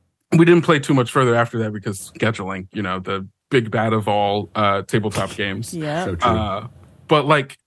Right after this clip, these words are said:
Speaker 1: if I had not let them affect what was happening in that world, if I hadn't let them accidentally make their way into the, uh,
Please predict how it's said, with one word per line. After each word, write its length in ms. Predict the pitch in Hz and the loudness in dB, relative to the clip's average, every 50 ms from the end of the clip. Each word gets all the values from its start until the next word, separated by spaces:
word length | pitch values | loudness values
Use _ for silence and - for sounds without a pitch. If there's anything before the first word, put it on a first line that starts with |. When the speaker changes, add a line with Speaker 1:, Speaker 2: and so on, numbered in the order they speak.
| _ _ _ _ _ | _ _ _ _ _
Speaker 1:
if 280 | - 196 220 214 214 - | 2 4 4 4 2 2
I 200 | - 170 196 247 | 0 2 2 2
had 260 | 269 - 339 330 - | 0 0 0 0 0
not 420 | - 139 131 135 135 143 147 - - | 0 0 2 2 2 2 0 -2 -4
let 340 | 120 117 120 127 127 - - _ _ | -6 -2 0 0 0 -2 -4 _ _
them 560 | - 120 117 110 107 104 104 101 104 113 117 - _ _ _ _ _ _ _ _ _ _ _ _ _ _ _ _ - | -2 -2 0 0 -2 -2 -4 -4 -6 -8 -10 -14 _ _ _ _ _ _ _ _ _ _ _ _ _ _ _ _ -2
affect 800 | 107 - - - - 143 120 104 - - - - - - - - - - - - - _ _ _ _ _ _ _ _ _ _ _ _ _ _ - | -2 -2 -2 -2 -2 0 0 -2 -4 -8 -14 -14 -14 -12 -14 -14 -16 -20 -20 -20 -20 _ _ _ _ _ _ _ _ _ _ _ _ _ _ -4
what 320 | - 127 123 143 135 139 | -2 2 2 2 2 2
was 160 | 135 135 - | 0 -2 -2
happening 600 | - - - - 139 127 127 - - 120 113 113 | -2 -4 -2 0 0 -2 -2 -2 -4 -2 0 0
in 120 | 113 113 110 | 0 0 0
that 180 | 104 98 95 | 0 -2 -4
world, 520 | 90 98 95 82 71 - - - - - - _ _ _ - _ _ _ | -6 -6 -6 -6 -6 -8 -12 -16 -20 -20 -20 _ _ _ -20 _ _ _
if 200 | - 135 135 - | -2 -2 0 2
I 260 | 143 135 147 160 180 190 | 4 4 4 4 4 2
hadn't 520 | 185 - - 143 147 151 143 143 123 - _ - | 0 -2 -4 -4 -4 -4 -4 -6 -8 -10 _ -6
let 360 | - 127 123 123 120 - - | -2 0 0 0 0 -2 -4
them 460 | - 120 110 110 104 104 101 101 98 - _ _ _ _ _ _ _ _ _ _ - | -4 -2 -2 0 0 -2 -2 -4 -6 -8 _ _ _ _ _ _ _ _ _ _ -2
accidentally 580 | 139 135 - - - 165 131 139 139 135 131 131 | -2 0 0 -2 -2 0 0 0 0 0 0 2
make 240 | 123 123 123 117 | 2 2 0 0
their 160 | - 131 117 117 | 0 -2 -2 -2
way 240 | 113 117 113 110 | 0 0 0 0
into 560 | 113 110 110 107 - - 127 113 110 107 110 107 | 0 0 -2 -4 -4 -2 -2 0 0 0 0 -2
the, 480 | - - 117 113 110 110 107 110 104 - | -2 -2 0 0 2 2 0 -2 -2 -2
uh, 420 | 110 110 104 101 98 95 95 101 | -2 0 0 2 0 0 -2 -6